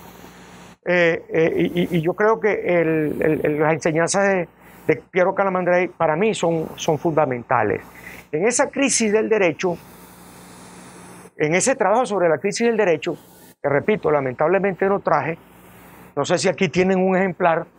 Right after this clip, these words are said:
para poder leerles el párrafo que quería leerles, Calamandrei, en una oportunidad como esta, donde dio una conferencia también a jóvenes, eh, juristas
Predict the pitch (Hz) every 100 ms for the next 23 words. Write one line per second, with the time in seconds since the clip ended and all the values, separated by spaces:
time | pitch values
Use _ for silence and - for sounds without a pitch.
0 | - - - - 123 120 120 _ - -
1 | - 120 127 151 156 156 165 156 143 -
2 | 147 160 151 147 127 147 160 175 160 165
3 | - - - - - - - - 170 156
4 | 160 165 170 _ _ - - - - -
5 | 160 147 175 202 190 - - - - 151
6 | - 139 165 170 202 202 - 165 147 131
7 | - - - - 147 165 175 185 180 208
8 | 196 170 - 139 135 156 165 175 170 180
9 | 170 - - - - - - _ 135 135
10 | 135 202 220 - 190 175